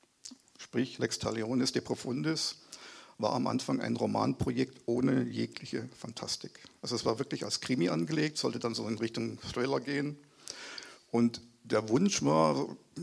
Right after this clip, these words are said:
„Schreib mal etwas in Richtung“, ich hoffe, ich spreche den Namen richtig aus, Cody McFadden, Fadden? Man darf mich gern verbessern, ich krieg den Namen nie raus.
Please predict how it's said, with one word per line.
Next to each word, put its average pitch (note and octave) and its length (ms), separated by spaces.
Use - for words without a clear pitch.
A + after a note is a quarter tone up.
„Schreib - 480
mal E3 540
etwas - 340
in B2 160
Richtung“, A#2+ 640
ich - 140
hoffe, - 160
ich - 80
spreche - 200
den A#2 120
Namen A#2 240
richtig - 320
aus, B2+ 260
Cody C3 300
McFadden, C3+ 960
Fadden? D#3 500
Man C3 380
darf C3 160
mich B2+ 80
gern - 160
verbessern, C3 400
ich - 100
krieg - 160
den A#2+ 120
Namen A#2 220
nie A#2 260
raus. G#2 320